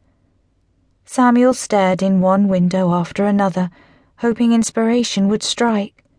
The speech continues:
It was while waiting for inspiration that the crime was committed. He was standing innocently enough outside of Rugbottom's books,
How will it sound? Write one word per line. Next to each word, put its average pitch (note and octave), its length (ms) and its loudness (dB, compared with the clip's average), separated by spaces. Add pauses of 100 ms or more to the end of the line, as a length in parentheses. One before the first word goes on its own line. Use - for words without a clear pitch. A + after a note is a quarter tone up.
(800)
It A3 120 -8
was B3 140 -4
while D4 300 2
waiting G#3+ 440 0
for F#3+ 160 -2
inspiration F3+ 840 -2 (480)
that - 180 -4
the E3 120 -4
crime D#3 720 -4 (220)
was F3 180 -6
committed. F#3+ 640 -6 (640)
He C#4+ 140 -2
was E4 160 0
standing G3 540 0
innocently G3+ 540 -2
enough F#3+ 380 -2
outside A3 520 0
of A3 100 -6
Rugbottom's G3+ 720 -4
books, - 420 -6